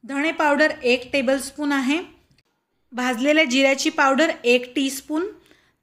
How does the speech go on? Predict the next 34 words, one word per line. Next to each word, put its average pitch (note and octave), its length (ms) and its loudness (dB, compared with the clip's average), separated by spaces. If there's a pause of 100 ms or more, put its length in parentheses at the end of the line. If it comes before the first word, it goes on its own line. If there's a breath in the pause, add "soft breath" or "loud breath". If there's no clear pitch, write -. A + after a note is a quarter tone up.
त्याचसोबत D#4+ 560 -2
इथे E4 200 2
मी E4+ 180 0 (340 loud breath)
आमचूर C4 420 0
पावडर C#4+ 360 4
टाकलेला C#4 400 2
आहे C4+ 240 0 (100)
एक C4+ 180 2 (100)
टीस्पून, G#3 500 -8 (520 soft breath)
दोन D#4 260 -2
हिरव्या D#4+ 340 2
मिरच्या E4 360 2
अशा C#4+ 220 0
पद्धतीने C#4+ 460 0
मधोमध C4 420 2 (100)
तोडून B3 320 2
टाकलेल्या C4 480 0
आहे, B3 260 -2 (520 soft breath)
चवीनुसार B3 640 0
मीठ. C#4+ 360 0 (320 loud breath)
आता B3 180 -8
हे E4 140 -2
सर्व D4 420 0
मसाले D#4+ 520 2
छान D4 200 0
परतवून C4 500 0
घ्यायचे B3+ 340 2
आणि C4+ 260 0
मसाले B3+ 500 -2
जळू A#3+ 320 0
नयेत C#4 260 0 (360 loud breath)
म्हणून C4 220 -2
मी D#4 160 2
यामध्ये C#4+ 320 -2